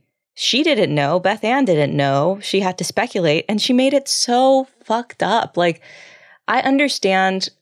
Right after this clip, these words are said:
like, fuel on the fire or, like, you know, in the form of storytelling, but that's when you're telling a story that's been told a million times. Like, this story of Bob and Forrester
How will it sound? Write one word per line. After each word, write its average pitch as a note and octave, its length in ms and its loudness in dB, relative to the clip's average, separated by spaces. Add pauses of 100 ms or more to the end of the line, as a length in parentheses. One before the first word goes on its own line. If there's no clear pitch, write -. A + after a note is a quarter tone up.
like, D#3+ 380 0 (180)
fuel F3+ 400 2
on F3 240 0
the D#3 80 -2
fire D3+ 600 0
or, D#3 120 0
like, D3 300 -2
you D3 60 -2
know, D3 280 2
in D3+ 280 0
the D3 60 0
form D3+ 280 -2
of D3 100 -4
storytelling, F3+ 760 0 (480)
but E3+ 320 0 (280)
that's G#3+ 360 -2
when B3 140 2
you're A3+ 140 2
telling G#3 340 0
a G3 60 0
story F3+ 300 2
that's E3+ 140 0
been E3+ 160 -2
told E3+ 300 2
a F3 40 -2
million D#3 340 2
times. - 480 -4
Like, E3+ 160 -4
this A3+ 160 2
story A3 380 2
of G3 240 -2
Bob F3+ 420 -2
and D#3+ 260 0
Forrester F#3 560 0